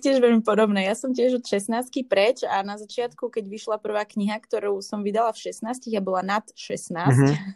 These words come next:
Speaker 1: <laughs> tak, tak akože ocko s tým ale, že vôbec nebol spokojný. On je taký, eh, viac menej akože pobožnejší
Speaker 2: Áno.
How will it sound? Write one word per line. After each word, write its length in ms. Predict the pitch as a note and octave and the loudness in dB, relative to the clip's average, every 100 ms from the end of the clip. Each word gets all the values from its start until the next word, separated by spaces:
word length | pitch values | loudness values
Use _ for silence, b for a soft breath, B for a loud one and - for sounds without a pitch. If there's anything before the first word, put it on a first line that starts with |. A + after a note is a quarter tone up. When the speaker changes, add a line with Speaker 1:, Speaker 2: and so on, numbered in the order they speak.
| F#3+ G3+ B B B | -4 -4 B B B
Speaker 1:
<laughs> 320 | G#3+ A#3+ A#3+ A#3 | 0 2 2 4
tak, 180 | A3 G3+ G#3 G#3 - B B - | 2 2 0 -2 -4 B B -10
tak 120 | G#3 G3+ | -6 -6
akože 240 | G3+ A3 G3+ | -6 -4 -4
ocko 200 | G3+ G#3 | -6 -10
s 80 | G3+ | -6
tým 160 | G#3 F#3 | -4 -2
ale, 240 | F3+ G3+ | -2 0
že 80 | G3+ | 2
vôbec 320 | A3 G3 E3+ F3 | 4 4 0 -4
nebol 160 | E3+ | -2
spokojný. 560 | F#3 - F3+ - F#3+ G#3 | -2 -4 -6 -4 -4 -4
On 80 | F#3+ | -6
je 80 | F#3 | -6
taký, 400 | F#3+ - F#3+ E3+ | -10 -10 -10 -6
eh, 160 | F3+ | -6
viac 240 | F3+ F3+ F#3+ | -4 -4 -4
menej 400 | F#3 F3+ F3 - | -4 -6 -10 -8
akože 400 | G3 G3+ F#3+ - _ | -6 -4 -4 -6 _
pobožnejší 960 | G3+ F#3 G3 F#3 G3 F#3 F#3+ - A#2+ A#2 | 2 6 4 6 6 6 2 0 2 2
Speaker 2:
Áno. 240 | B2 G#2+ | 2 -2